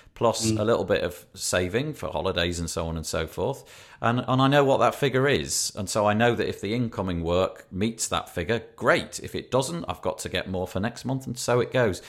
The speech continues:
Speaker 1: There's nothing, um, no, I'm not thinking about learning time or anything. I'm just,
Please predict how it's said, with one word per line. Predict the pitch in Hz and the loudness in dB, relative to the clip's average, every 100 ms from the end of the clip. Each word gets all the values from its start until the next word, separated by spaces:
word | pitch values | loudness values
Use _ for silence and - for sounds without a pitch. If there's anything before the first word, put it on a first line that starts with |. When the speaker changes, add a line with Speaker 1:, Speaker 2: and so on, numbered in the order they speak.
| - - | -20 -6
Speaker 1:
There's | 117 110 | -2 0
nothing, | 127 127 110 101 92 | 0 2 0 0 2
um, | 90 87 87 82 - _ - | 2 2 0 -4 -10 _ -8
no, | 101 90 80 - | 2 4 4 4
I'm | 92 | 4
not | 101 - - | 6 4 2
thinking | 95 90 87 | -2 -2 -2
about | 80 82 78 - | 2 2 2 0
learning | 85 87 85 82 80 | 0 2 2 0 -2
time | 80 78 78 | -2 0 0
or | 80 | -2
anything. | 78 - 73 | -2 -4 -6
I'm | 73 | -6
just, | 80 - | -6 -8